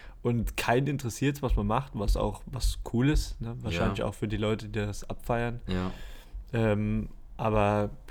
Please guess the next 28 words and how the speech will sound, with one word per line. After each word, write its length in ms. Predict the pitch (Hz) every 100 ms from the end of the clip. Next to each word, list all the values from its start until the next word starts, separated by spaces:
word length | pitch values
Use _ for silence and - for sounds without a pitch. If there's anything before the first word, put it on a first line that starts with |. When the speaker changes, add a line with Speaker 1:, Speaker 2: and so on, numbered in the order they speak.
| - -
Speaker 1:
keine 260 | - 107 104
Ahnung, 260 | 113 110
so 140 | 101 104
ein 100 | 101
bisschen 440 | 113 - 117 117 - - - - - - - - - -
beim 220 | 107 101
Tanzen, 540 | - 110 123 139 131
Community 800 | 120 104 107 131 139 - 151 151
und 140 | 135 123
so, 360 | 127 131 135 123
Speaker 2:
Schon 180 | 117 107
Speaker 1:
so, 40 |
Speaker 2:
geil, 420 | 98 107 113 80 73
so, 120 | -
Speaker 1:
so 160 | 117 120
mit 160 | 95
Speaker 2:
ne? 60 | 113
Speaker 1:
Leuten 440 | 107 120 143 151
zusammen 520 | - 127 113 117 151 147
zu 140 | 143
tanzen, 420 | - 127 135 139
ist 160 | - -
ja 160 | 113
eigentlich 480 | - 113 120 113 -
der 180 | 117 101
Sinn 580 | 104 113 120 147 196 170 - -
vom 320 | - 127 139
Tanzen, 600 | 139 135 147 - 156